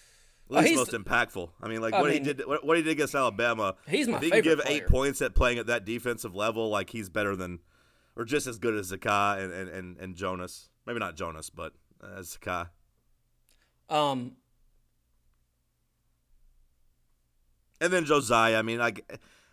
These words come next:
Speaker 2: I, I'm not going to completely give up on him yet, but again, just give me eight points, man.
Speaker 1: <laughs>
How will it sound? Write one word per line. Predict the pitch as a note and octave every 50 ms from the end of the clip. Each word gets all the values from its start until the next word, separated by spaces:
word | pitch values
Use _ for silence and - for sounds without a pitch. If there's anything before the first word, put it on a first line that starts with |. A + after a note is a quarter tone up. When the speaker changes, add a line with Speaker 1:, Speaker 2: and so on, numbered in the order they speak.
| _ _ -
Speaker 2:
I, | - C3 A#2+ A2 - -
I'm | A#2 C3 B2
not | B2 B2 A#2 G#2
going | F#2+ A2+ G#2+ G#2 G2
to | - - A2 G#2 F#2+ E2 -
completely | - G2+ - A2 G#2+ G2+ G2+
give | F#2 G2+ G2
up | G2 F#2+ F2+
on | F#2 F2+ F2
him | F2+ F#2 F2+ F2+
yet, | F2 E2+ E2+ D2+ D#2
but | E2 D#2+ D2+ - _ _ _ _ _ _ _ _ _ _ _ _ _ _ -
again, | - G#2+ G#2 B2 A#2 G#2+
just | F#2+ G2+ G2+ -
give | - C#3+ C3+
me | C#3 B2+
eight | G#2 C#3 C3 - -
points, | A#2+ A#2 A#2 G2+ - -
man. | F#2+ G2 G2+ G#2 G2 - - - _ _ _ _ _ _ _ _ _ -
Speaker 1:
<laughs> | -